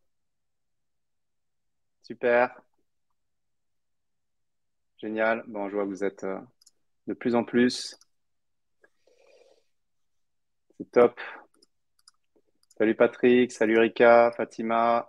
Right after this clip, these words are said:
Marwa, David, Fadoua, Gonzague, Sébastien, Fridas, Fridaos, Daya, salut Daya, du Canada,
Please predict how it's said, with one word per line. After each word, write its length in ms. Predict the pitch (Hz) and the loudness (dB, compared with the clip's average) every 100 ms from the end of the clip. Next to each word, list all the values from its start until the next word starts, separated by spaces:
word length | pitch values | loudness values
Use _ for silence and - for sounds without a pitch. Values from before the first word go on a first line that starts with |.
| - | -10
Marwa, 680 | 123 110 110 117 117 117 - _ _ _ _ _ - | -6 -4 0 2 4 2 -2 _ _ _ _ _ -6
David, 480 | 117 110 120 123 123 | -2 -2 -4 -8 -8
Fadoua, 640 | - 110 110 117 117 120 | -6 -4 0 2 2 2
Gonzague, 600 | 110 113 120 127 127 135 - _ _ _ _ _ _ _ _ _ _ _ _ _ _ _ | -2 -4 0 2 0 -6 -10 _ _ _ _ _ _ _ _ _ _ _ _ _ _ _
Sébastien, 840 | - 120 120 120 - 131 131 135 - _ _ - | -8 0 0 0 -2 0 0 -2 -8 _ _ -20
Fridas, 840 | - 127 127 131 135 - - _ _ | -10 -2 2 4 2 -6 -20 _ _
Fridaos, 720 | - 156 123 104 - - - _ _ _ - | -6 -2 0 -2 -8 -16 -20 _ _ _ -10
Daya, 560 | 107 123 131 127 143 - _ | -2 2 4 4 4 -2 _
salut 240 | - 127 135 | -8 -6 -2
Daya, 500 | 117 110 117 151 _ _ - | 0 0 0 -4 _ _ -20
du 80 | 101 | -8
Canada, 580 | 123 120 107 110 - | -4 -4 0 0 -2